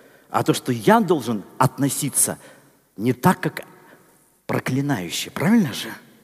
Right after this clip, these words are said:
Вот в чем разница. Вот в чем разница. Мне, конечно, иногда хочется, чтобы Бог так вот, вот все враги смотрят, а у меня самая крутая еда. Ну, кому не хочется, а? Чтоб все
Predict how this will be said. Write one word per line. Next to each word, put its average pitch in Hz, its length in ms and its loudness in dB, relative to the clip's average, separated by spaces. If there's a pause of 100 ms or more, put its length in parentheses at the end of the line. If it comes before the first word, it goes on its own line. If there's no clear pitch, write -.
(520)
Вот 208 200 6
в - 80 -10
чем 233 220 2
разница. 202 640 4 (440)
Вот 160 260 6
в - 20 -8
чем 226 200 2
разница. 160 480 4 (360)
Мне, 135 220 2
конечно, 165 680 0
иногда 170 520 0
хочется, 143 600 -2 (180)
чтобы 143 240 2
Бог 127 260 -2
так - 180 -8
вот, 131 120 -2 (140)
вот - 200 -4
все - 220 -2
враги 113 440 -2 (140)
смотрят, 151 580 2
а 127 120 -2
у 127 60 2
меня 127 260 0
самая 123 460 0
крутая 107 440 -10
еда. 104 360 -6 (140)
Ну, 135 80 -4
кому 185 280 0
не 156 100 0
хочется, - 600 -8
а? 180 220 -2 (640)
Чтоб - 200 -12
все - 280 0